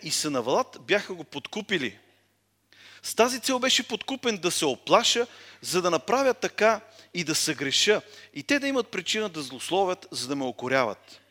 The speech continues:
Спомни си, Боже, за Товия и Санавалат, според техните дела, още и за пророчица Ноадия и за другите пророци, които искаха да ме плашат.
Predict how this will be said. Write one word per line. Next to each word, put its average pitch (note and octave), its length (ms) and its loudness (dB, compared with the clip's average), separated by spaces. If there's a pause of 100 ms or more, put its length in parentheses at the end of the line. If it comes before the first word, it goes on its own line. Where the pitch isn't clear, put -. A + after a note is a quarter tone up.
(540)
Спомни C#3 400 -10
си, A#3+ 140 -2
Боже, G#3+ 420 2 (560)
за G2+ 180 -14
Товия F3+ 380 0
и F3 40 -6
Санавалат, D3 760 0 (240)
според - 360 -6
техните A3 440 -4
дела, A#2 280 0 (280)
още B3 300 2
и A3 60 -4
за F3+ 140 -4
пророчица F3 760 0
Ноадия D#3 640 2 (280)
и D#3 100 -6
за C3 140 -4
другите B3+ 440 -2
пророци, G#3 560 0 (220)
които E3+ 240 -4
искаха G3+ 380 -2
да D#3+ 100 -4
ме C#3+ 120 -2
плашат. - 720 -4